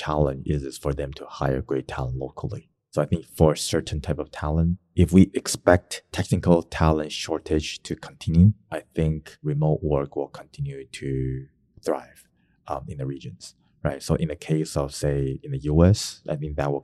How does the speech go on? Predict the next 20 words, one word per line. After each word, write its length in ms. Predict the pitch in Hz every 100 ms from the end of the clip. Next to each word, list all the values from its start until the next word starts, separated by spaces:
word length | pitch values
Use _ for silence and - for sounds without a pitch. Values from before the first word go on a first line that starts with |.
| 73
continue 260 | 71 73
to 100 | 71
thrive 400 | 69 73 71 71
because 460 | 73 69 71 71 - _
it's 280 | 82 73 - -
impossible 720 | 73 69 - 76 - 71 65 -
for 80 | - -
companies 340 | 73 69 69 -
to 100 | 69
hire 340 | - 71 67
great 260 | - 71 67
engineers 640 | 64 64 64 62 60 - - -
solely 420 | - - 73 71
in 80 | 67
the 140 | 62 127
U 100 | 64
S 340 | 64 - - -
unless 400 | - 71 73 -
you 80 | 69
are 240 | 65 65